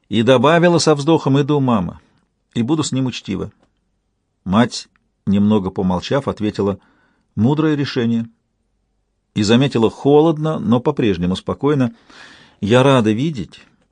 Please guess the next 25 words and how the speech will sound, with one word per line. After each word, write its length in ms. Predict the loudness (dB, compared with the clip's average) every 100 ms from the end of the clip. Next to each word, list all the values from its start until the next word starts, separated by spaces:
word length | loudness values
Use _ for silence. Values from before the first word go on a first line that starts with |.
| _
что 220 | -16 -6 -2
ты, 120 | 0
наконец, 400 | 0 0 -2 -4
перестала 480 | -4 -4 -2 -2 0
дуться». 460 | -4 -8 -12 -14 -18 _ _ _ _ _ _ _ _ _ _ _ _ 0
Элис 320 | 4 4 2
не 100 | -2
поняла, 380 | 0 -2 0 0
то 160 | 2
ли 100 | 2
мать 460 | 4 2 0 -6 -18
сочла 460 | -4 -2 0 2 2
её 140 | 2
слова 260 | 2 2 2
искренними, 720 | 2 -2 -4 -4 -4 -8 -12 _ _ _ _ _ _ _ _ _ _
то 160 | 2 4
ли 100 | 4
потребовала, 640 | 2 0 2 2 2 0
чтобы 260 | 0 0 2
она 120 | 2
согласилась 640 | 0 0 0 0 -2 -2 -4
вести 320 | -6 -6 -8
себя 180 | -4 -4
как 180 | -4
следует. 460 | -4 -2 -2 -4 -8